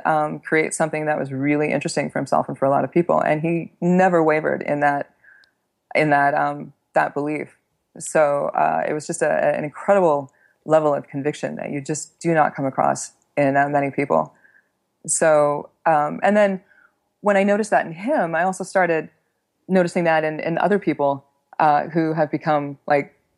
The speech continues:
um, you know, major figures in the culture or, um, um, in the past. They have this, um, they have a, a, an extremely bold point of view.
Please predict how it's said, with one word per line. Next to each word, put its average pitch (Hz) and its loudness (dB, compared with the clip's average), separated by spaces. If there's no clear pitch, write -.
um, 147 0
you 165 -4
know, 147 0
major 147 0
figures 147 0
in 135 -2
the 135 0
culture 143 0
or, 143 2
um, 151 0
um, 147 0
in 160 -2
the 143 4
past. - -2
They 165 2
have 180 2
this, 147 -4
um, 147 -2
they 180 -2
have 180 2
a, 156 4
a, - -6
an 151 -6
extremely 214 -2
bold 160 2
point 147 -6
of 131 -6
view. 147 -2